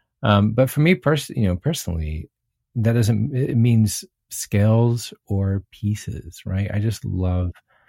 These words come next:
being at the piano. Now, my studio is detached from the house. And 'cause people used to ask my wife all the time, "Isn't it just wonderful to be married to a pianist?" And she's like, "No, n-, uh, it's not. You get to hear all the pretty stuff. I don't."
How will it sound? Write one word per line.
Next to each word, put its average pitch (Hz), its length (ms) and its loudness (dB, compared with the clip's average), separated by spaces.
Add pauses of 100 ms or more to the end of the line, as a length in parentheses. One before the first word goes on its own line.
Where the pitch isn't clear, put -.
(340)
being 95 200 2
at 85 100 -4
the - 60 -20
piano. 87 600 -2
Now, 101 440 4 (260)
my 104 220 4
studio 117 460 6
is 92 100 2
detached 131 520 -4
from 90 100 -2
the 87 80 0
house. 82 560 -6
And 104 120 -2
'cause 98 140 -2
people 135 280 2
used 95 200 2
to 95 60 2
ask 87 180 0
my 90 80 2
wife 87 260 2
all 95 140 -2
the 92 80 -2
time, 87 300 0 (440)
"Isn't 165 220 4
it 185 100 6
just 139 220 2
wonderful 113 760 6
to 160 60 2
be 123 140 4
married 101 340 6
to 110 80 -2
a 107 40 -2
pianist?" 107 520 -2
And 104 120 -6
she's 95 160 -6
like, 104 160 -2
"No, 127 720 2
n-, 107 120 -2
uh, 131 220 -6 (280)
it's 135 240 0
not. 131 400 4 (600)
You 151 200 6
get 180 180 4
to 143 60 0
hear 143 120 6
all 120 100 6
the 107 80 0
pretty 143 220 0
stuff. 80 360 -2
I 110 240 -2
don't." 113 480 0